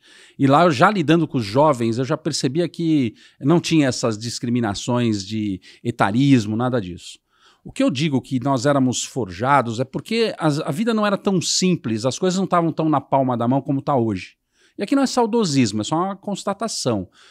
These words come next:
Você, pra fazer um trabalho, você tinha que se deslocar pra uma biblioteca e ficar lá horas, às vezes, lendo diversos livros pra poder entender um, um determinado tipo de trabalho que um professor havia te solicitado. Hoje, isso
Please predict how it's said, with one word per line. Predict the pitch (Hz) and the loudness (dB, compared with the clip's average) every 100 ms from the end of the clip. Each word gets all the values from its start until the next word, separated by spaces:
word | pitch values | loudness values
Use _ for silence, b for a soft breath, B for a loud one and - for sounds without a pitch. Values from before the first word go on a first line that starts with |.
| b | b
Você, | 120 143 | -8 -4
pra | 165 196 | -2 -2
fazer | 208 180 | -2 0
um | 165 | 0
trabalho, | 139 113 104 147 170 139 | 0 0 2 2 2 -2
você | 151 | -6
tinha | 190 | -10
que | 170 | -10
se | - | -8
deslocar | 185 196 185 180 | -4 -4 -2 -4
pra | 196 | -4
uma | |
biblioteca | 185 208 208 151 156 - 107 b b b - | -4 -4 -2 0 0 -4 -20 b b b -6
e | 143 | -6
ficar | - - 190 | -4 0 2
lá | 185 190 | 4 6
horas, | 175 226 160 104 | 8 8 6 2
às | 113 101 | -2 -2
vezes, | 135 170 143 | -2 -2 -2
lendo | 131 185 185 | -2 -2 -4
diversos | 143 156 131 208 190 156 113 | -4 -2 0 0 -2 -6 -4
livros | 113 180 165 117 - | -2 -2 -2 -4 -4
pra | 151 | -6
poder | 170 165 | -4 -4
entender | 190 165 196 151 156 185 190 190 | -6 -4 -2 0 0 2 0 0
um, | 196 185 180 - | -2 -2 -4 -6
um | 160 | -4
determinado | 160 170 160 170 | -4 -2 -2 -4
tipo | 160 165 165 | -6 -10 -12
de | 156 | -8
trabalho | 170 131 139 156 170 b b - | -4 -2 0 0 -2 b b 0
que | |
um | 175 | 0
professor | 160 165 - 131 - 156 | 2 0 0 -2 0 0
havia | 147 156 | 0 -2
te | - | -6
solicitado. | - 165 156 156 120 98 - b b b b _ | -6 -6 -4 0 0 -2 -6 b b b b _
Hoje, | 160 214 240 160 127 117 | 6 8 6 4 -2 0
isso | 180 - - 226 226 226 | 0 0 0 -2 -4 -6